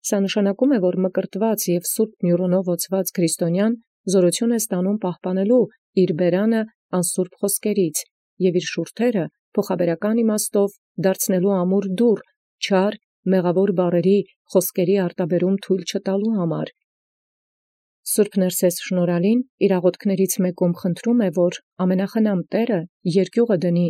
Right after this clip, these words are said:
իբրև պահապան ականջներին, չախորժելու չար խոսքեր լսել և բերանին սուտ չխոսելու համար։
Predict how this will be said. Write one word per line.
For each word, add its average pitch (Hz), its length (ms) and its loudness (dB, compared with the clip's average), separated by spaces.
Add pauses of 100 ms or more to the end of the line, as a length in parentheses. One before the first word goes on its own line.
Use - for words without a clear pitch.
(100)
իբրև 185 380 -2 (100)
պահապան 185 460 -2 (340)
ականջներին, 190 640 0 (360)
չախորժելու 233 600 2
չար 180 320 -2
խոսքեր 190 480 -4
լսել 240 440 -2 (380)
և 175 300 2
բերանին 175 480 2 (320)
սուտ - 320 -2
չխոսելու 214 560 -2
համար։ 156 400 -2